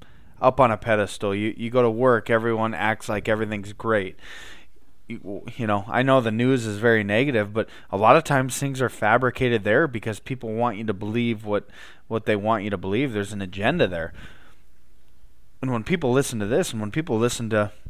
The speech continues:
a handful of podcasts, the ones that are, are yours and my favorites, it's because we, we want that authenticity.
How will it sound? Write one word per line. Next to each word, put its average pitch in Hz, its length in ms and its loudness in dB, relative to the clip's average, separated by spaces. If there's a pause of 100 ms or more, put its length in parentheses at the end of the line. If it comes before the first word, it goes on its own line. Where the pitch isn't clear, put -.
a 117 100 0
handful 113 400 0
of 98 100 -6
podcasts, 98 520 0
the 110 80 -2
ones 117 240 0
that 107 120 0
are, 104 160 2 (120)
are 98 340 0 (280)
yours 117 340 4
and 104 100 -4
my 113 200 4
favorites, 120 600 0 (1400)
it's 123 140 -4
because 143 320 2
we, 135 160 0
we 120 340 -2
want 131 240 4
that 117 280 4 (300)
authenticity. 123 920 4